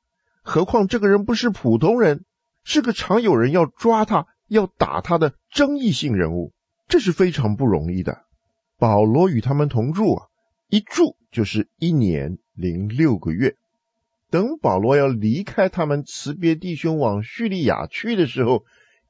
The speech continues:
百基拉和雅居拉也和他同去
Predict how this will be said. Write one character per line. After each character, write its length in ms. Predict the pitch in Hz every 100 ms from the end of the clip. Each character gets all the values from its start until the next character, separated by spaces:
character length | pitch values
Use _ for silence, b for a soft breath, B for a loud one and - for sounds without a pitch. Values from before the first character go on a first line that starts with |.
| _
百 240 | - 82 82
基 200 | - 101
拉 200 | 104 98
和 140 | 101
雅 180 | 92 71
居 180 | 76 87
拉 180 | 85 - _ _
也 240 | - 82 78
和 360 | - - 80
他 320 | - 85 80 80
同 580 | - - 71 60 62 95
去 380 | - - 190 -